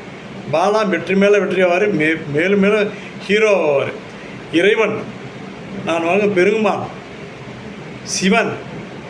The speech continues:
நமச்சிவாயா, இயேசு, அல்லாஹ், இத்தனை பேருடைய அருள் அவருக்கு கிடைக்கும். தெய்வத்தின் பலனால் அவர் மிகப்பெரிய வெற்றி காண்பார் என்று கூறி,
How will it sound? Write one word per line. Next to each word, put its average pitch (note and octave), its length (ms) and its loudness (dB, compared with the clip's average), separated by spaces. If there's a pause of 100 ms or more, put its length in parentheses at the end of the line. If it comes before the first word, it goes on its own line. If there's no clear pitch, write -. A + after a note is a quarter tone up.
(280)
நமச்சிவாயா, G3 640 2 (720)
இயேசு, F3+ 640 2 (460)
அல்லாஹ், F#3 420 2 (1040)
இத்தனை A3+ 440 0
பேருடைய G3 460 4
அருள் G3+ 160 2
அவருக்கு F#3+ 300 2
கிடைக்கும். E3+ 460 0 (600)
தெய்வத்தின் G#3 540 4
பலனால் F3 400 2 (600)
அவர் E3+ 220 2
மிகப்பெரிய F#3+ 640 2
வெற்றி F#3 240 2
காண்பார் D#3+ 280 2
என்று C#3+ 180 0
கூறி, F3 320 2